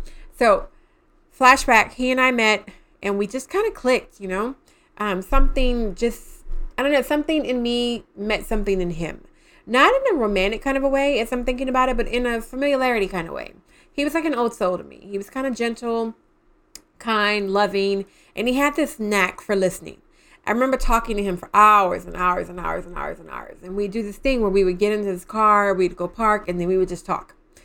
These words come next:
It was refreshing, right? It's kinda what I needed at the moment. And in three months' time, I thought I was completely healed from my previous relationship and completely smitten with my new one.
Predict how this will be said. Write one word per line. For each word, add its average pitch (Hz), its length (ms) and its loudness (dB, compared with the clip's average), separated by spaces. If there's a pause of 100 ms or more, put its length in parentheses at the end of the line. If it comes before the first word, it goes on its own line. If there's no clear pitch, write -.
(240)
It 214 60 -4
was 214 120 -2
refreshing, 185 500 -4
right? 170 240 -4
It's - 140 -10
kinda 214 220 -4
what 196 160 -2
I 180 80 -2
needed 180 280 -4
at 170 120 -6
the 165 80 -12
moment. 165 340 -14 (380)
And 208 120 -2
in 220 140 0
three 254 160 -2
months' 262 240 -4
time, 185 380 -4 (340)
I 233 220 6
thought 180 340 0
I 185 120 0
was 202 120 -6
completely 226 420 -4
healed 208 440 2
from 196 100 -14
my 180 140 -6
previous 226 360 -6
relationship 185 640 -4
and 175 120 -12
completely 214 480 -8
smitten 202 580 -4
with 196 180 -8
my 214 160 -4
new 262 240 0
one. - 300 -8